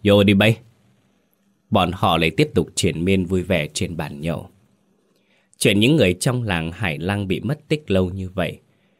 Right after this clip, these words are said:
người nhà cũng lo lắng mà báo lên quan. Nhưng quan có tìm kiếm thì cũng được vài bữa thôi.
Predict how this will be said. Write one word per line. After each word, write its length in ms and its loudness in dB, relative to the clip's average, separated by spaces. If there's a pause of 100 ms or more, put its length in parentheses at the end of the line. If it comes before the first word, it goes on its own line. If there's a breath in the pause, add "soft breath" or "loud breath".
(120)
người 140 2
nhà 240 2
cũng 320 -4
lo 200 -4
lắng 380 -6
mà 120 -6
báo 300 -4
lên 300 -4
quan. 280 -4 (600)
Nhưng 200 2
quan 260 0
có 120 2
tìm 300 -2
kiếm 360 2
thì 100 -4
cũng 260 -4
được 220 -8
vài 200 -4
bữa 320 -2
thôi. 200 -6